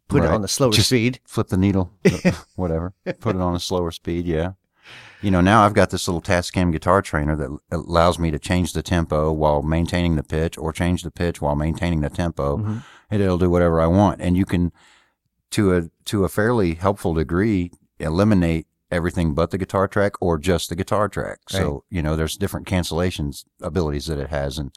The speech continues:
Speaker 2: something like that, when I was a kid, I'd have seen that and thought you'd brought it from Venus or Mars or something, you know. I'd have thought,
Speaker 1: <laughs> You
Speaker 2: you know.
Speaker 1: probably would have quit school and be like, "I'm just gonna stay home and practice." <laughs>
Speaker 2: Right. I would be a much better guitar player today if,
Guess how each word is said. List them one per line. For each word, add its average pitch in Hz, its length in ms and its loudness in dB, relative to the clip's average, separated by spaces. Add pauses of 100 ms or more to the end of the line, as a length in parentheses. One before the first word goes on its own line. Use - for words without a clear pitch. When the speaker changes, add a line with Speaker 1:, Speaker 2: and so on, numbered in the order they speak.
(360)
Speaker 2:
something 120 420 2
like 95 180 2
that, 98 180 0
when 85 160 2
I 95 80 4
was 92 120 0
a 76 60 -6
kid, 82 240 -2
I'd 82 140 2
have 76 60 -4
seen 73 180 -2
that 76 140 0
and - 80 -14
thought 73 180 -4
you'd 73 160 -8
brought 78 160 -2
it - 60 -10
from 73 200 -4
Venus 82 300 -2
or 69 80 -6
Mars 80 260 -4
or 65 60 -12
something, 58 320 -10
you 69 60 -6
know. 73 180 0
I'd 80 100 6
have - 80 0
thought, - 240 0
Speaker 1:
<laughs> - 20 -16
You 131 100 -4
Speaker 2:
you 175 120 2
know. 147 60 0
Speaker 1:
probably 180 140 10
would 147 80 8
have - 60 -8
quit 147 200 6
school 156 280 6
and 127 60 6
be 131 60 8
like, 127 220 6 (220)
"I'm 156 280 10
just 185 180 10
gonna 156 160 8
stay 170 220 10
home 143 320 8 (160)
and 127 120 0
practice." 127 720 2
<laughs> - 60 -20 (120)
Speaker 2:
Right. 107 260 6 (720)
I 120 160 6
would 117 200 4
be 107 180 6
a 87 140 2
much 110 360 2
better 98 200 2
guitar 92 340 2
player 82 240 0
today 80 520 2
if, 82 260 -4